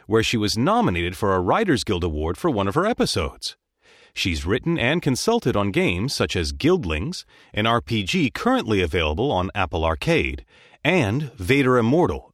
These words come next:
a Star Wars V R series. If that weren't enough,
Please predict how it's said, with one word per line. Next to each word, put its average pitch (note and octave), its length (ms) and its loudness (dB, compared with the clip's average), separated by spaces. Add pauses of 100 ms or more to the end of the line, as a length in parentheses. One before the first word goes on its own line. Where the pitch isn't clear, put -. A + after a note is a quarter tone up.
a G2 80 -2
Star C#3 360 2
Wars B2 300 2
V G2+ 160 2
R D#3 160 2
series. - 560 -6 (800)
If D#3 180 2
that F3 420 2
weren't F#2+ 220 0
enough, C2+ 420 -8